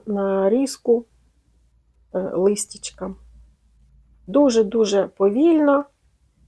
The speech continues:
прогріваємо п'яточкою, а кінчиком, е, ножа загортаємо пелюсточку доверху. Ось бачите, я поклала,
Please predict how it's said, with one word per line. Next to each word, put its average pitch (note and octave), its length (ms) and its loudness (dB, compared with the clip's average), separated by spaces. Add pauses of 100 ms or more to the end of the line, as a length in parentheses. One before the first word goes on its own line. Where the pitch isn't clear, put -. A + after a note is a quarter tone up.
(140)
прогріваємо A#3 1080 2 (480)
п'яточкою, A3+ 800 2 (520)
а A#3+ 320 6 (680)
кінчиком, B3 680 0 (120)
е, F3 200 -10
ножа F#3+ 460 -6 (1500)
загортаємо C#4+ 800 0 (600)
пелюсточку A3+ 880 0 (220)
доверху. G3 720 2 (360)
Ось G#3+ 100 0
бачите, A3 320 0
я G3 120 0 (580)
поклала, A3+ 520 0